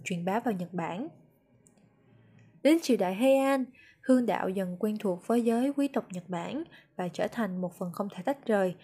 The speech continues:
trong gia đình các lãnh chúa phong kiến daimyo. Họ có sở thích hòa trộn và đốt những mùi hương yêu thích để chúng bám vào trang phục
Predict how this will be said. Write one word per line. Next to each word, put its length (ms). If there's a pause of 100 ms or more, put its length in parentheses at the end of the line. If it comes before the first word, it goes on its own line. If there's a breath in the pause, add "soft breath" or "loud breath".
(160 loud breath)
trong 200
gia 80
đình 220
các 220
lãnh 180
chúa 180
phong 260
kiến 380
daimyo. 580 (880 soft breath)
Họ 200
có 140
sở 140
thích 180 (100)
hòa 260
trộn 360 (320 loud breath)
và 140
đốt 240
những 240
mùi 160
hương 260
yêu 140
thích 160 (200)
để 320
chúng 260
bám 200
vào 120
trang 280
phục 200